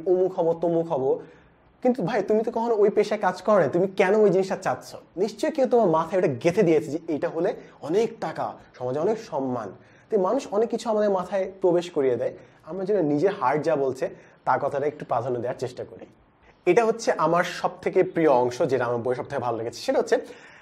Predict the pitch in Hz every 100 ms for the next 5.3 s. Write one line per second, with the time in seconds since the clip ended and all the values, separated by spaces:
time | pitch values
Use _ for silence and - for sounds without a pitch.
0 | _ 117 120 196 - - 294 285 262 262
1 | 180 190 190 240 202 247 - 214 170 220
2 | 214 214 151 156 147 135 165 - - _
3 | 196 180 127 175 214 - 285 233 185 233
4 | - 147 151 165 151 127 127 127 113 135
5 | 131 -